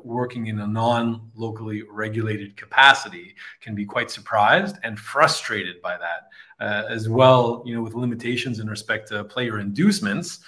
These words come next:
and incentives. You know, it becomes a, a, a completely different business, you know, uh, once you get past the registration page. So, um, that is,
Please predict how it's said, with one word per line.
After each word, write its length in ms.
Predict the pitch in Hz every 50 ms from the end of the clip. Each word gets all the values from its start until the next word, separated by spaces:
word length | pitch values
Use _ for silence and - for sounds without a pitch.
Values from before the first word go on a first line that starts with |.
| - - - _ -
and 100 | 123 117
incentives. 880 | 110 110 110 - 202 233 202 - 110 87 113 147 151 - - - - _ _ _ _
You 80 | 113
know, 100 | 110 113
it 220 | 120 120 127 127 -
becomes 360 | 143 143 156 175 175 175 156
a, 60 | 165
a, 460 | 156 - - 139 135 135 - 135 139
a 40 | 135 - _ _ _ _ _ _ _ _ _ -
completely 500 | - 180 170 - 190 220 233 220 220 208
different 360 | 180 185 175 - 170 147 -
business, 600 | 151 156 147 147 104 - - - - - - _ _ _ _ -
you 100 | 117 110
know, 320 | 110 110 113 120 120 -
uh, 120 | - 117
once 300 | 113 113 120 117 117 -
you 60 | 117 107
get 360 | 104 110 107 107 107 104 -
past 400 | - 120 113 107 104 - - -
the 120 | 107 107
registration 640 | 107 107 104 104 101 - - 107 107 104 - 107 104
page. 360 | 101 98 92 98 110 - - - - - - - _ _
So, 520 | - - - 117 110 110 107 107 107 - - _ _ _ _
um, 400 | 110 107 107 107 107 110 117 -
that 180 | 131 135 135 135
is, 340 | 135 117 - - - -